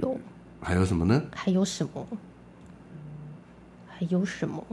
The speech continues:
Speaker 1: <laughs> 这边会剪掉吗？
Speaker 2: 会啊，会剪掉。
Speaker 1: 哦，还好。
Speaker 2: 对啊。
Speaker 1: 哦，对，就是日本人来到台湾也会觉得很亲切，是因为我们的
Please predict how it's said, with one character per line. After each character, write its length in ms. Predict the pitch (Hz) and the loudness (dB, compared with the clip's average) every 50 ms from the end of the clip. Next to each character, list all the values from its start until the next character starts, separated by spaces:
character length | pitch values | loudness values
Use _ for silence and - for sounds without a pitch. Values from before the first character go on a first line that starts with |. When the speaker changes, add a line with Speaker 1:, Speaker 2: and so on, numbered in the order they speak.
| 208 - - - - - - - - - - | -10 -10 -12 -16 -16 -16 -16 -16 -16 -18 -20
Speaker 1:
<laughs> 720 | - - - - - - - - - - - - - - | -20 -20 -20 -20 -20 -20 -20 -20 -20 -20 -20 -20 -18 -14
这 60 | - - | -6 -6
边 120 | 170 165 | -4 -4
会 80 | 185 175 | -4 -6
剪 140 | - - - - | -6 -8 -10 -8
掉 120 | 185 175 | -8 -6
吗？ 140 | 180 233 233 - - - - - - - - - - - - - | -4 -6 -6 -6 -10 -16 -18 -20 -20 -20 -20 -20 -18 -14 -2 8
Speaker 2:
会 160 | - 131 123 | 10 12 12
啊， 100 | 101 90 | 12 12
会 80 | 98 104 | 10 8
剪 100 | 92 85 78 78 80 | 6 6 4 4 2
掉。 100 | 80 82 | 2 2
Speaker 1:
哦， 60 | 80 | 0
还 220 | 78 - - - 175 | -2 -4 -4 -4 -4
好。 180 | - - - - 220 214 - - - - | -4 -4 -2 -2 -2 -2 -4 -10 -16 -12
Speaker 2:
对 100 | - - | -12 -10
啊。 60 | - - - - - - - - - - - - - - - - - - 185 196 - - - - - - - - - - - - - - - - - - - - | -10 -10 -14 -14 -14 -14 -14 -14 -14 -16 -16 -18 -20 -20 -18 -16 -14 -12 -12 -12 -12 -14 -16 -16 -16 -16 -16 -16 -16 -16 -16 -16 -18 -20 -20 -20 -20 -4 4 6
Speaker 1:
哦， 180 | 233 202 196 196 - - | 6 6 6 4 0 6
对， 240 | - 247 214 196 196 190 | 10 12 12 12 12 12
就 80 | 220 | 12
是 260 | 247 247 247 233 233 220 | 12 12 12 12 12 12
日 100 | 247 254 | 12 12
本 140 | 233 202 180 | 12 12 12
人 260 | 165 170 175 180 180 | 12 12 10 10 10
来 100 | 180 175 | 10 10
到 100 | 196 202 | 10 8
台 160 | 196 - 185 | 8 8 8
湾 200 | 170 165 165 170 | 8 10 8 8
也 80 | 165 156 | 8 8
会 120 | 165 208 | 8 8
觉 100 | 190 180 165 | 8 8 6
得 60 | 170 | 6
很 140 | 175 185 147 175 170 | 6 4 2 0 -4
亲 400 | - - - 202 160 156 160 170 | -2 2 4 6 6 6 6 4
切， 500 | 175 - - - 180 127 - - - - 180 | 4 2 6 6 6 6 6 2 0 -2 -2
是 260 | - - - 202 185 | -2 0 4 4 4
因 340 | - - 190 185 180 180 185 | 6 6 6 8 8 8 8
为 340 | 190 185 170 156 143 - - - - - - - - - - | 8 6 6 6 4 0 -2 -6 -16 -20 -20 -20 -14 -2 6
我 140 | - 196 170 | 10 10 12
们 240 | 170 175 165 180 185 | 12 12 12 12 12
的 460 | 190 185 170 160 156 165 - 208 | 12 12 12 12 12 10 8 6